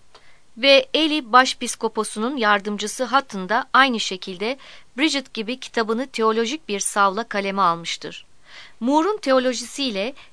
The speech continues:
İngiliz resmi kilise teolojisinin pekala uyuştuğunu kanıtlamak ister.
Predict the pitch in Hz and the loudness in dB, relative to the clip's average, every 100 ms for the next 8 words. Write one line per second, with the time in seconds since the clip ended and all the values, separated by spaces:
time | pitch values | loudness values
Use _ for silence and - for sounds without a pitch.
0 | - 302 320 277 285 233 240 - 262 302 | -6 -4 -2 -2 -4 -4 -4 -2 -4 -6
1 | - 233 240 - 202 190 214 202 196 - | -8 -10 -8 -4 -6 -4 -4 -2 -2 -6
2 | - 214 320 - - - 311 302 226 196 | -4 -4 -4 -10 -20 -2 -2 2 2 2
3 | 185 185 233 220 - 214 262 233 196 - | 0 -2 -4 -4 -4 -4 -4 -4 -6 -4
4 | 196 180 - - - 165 - | -6 -6 -8 -8 -4 -6 -6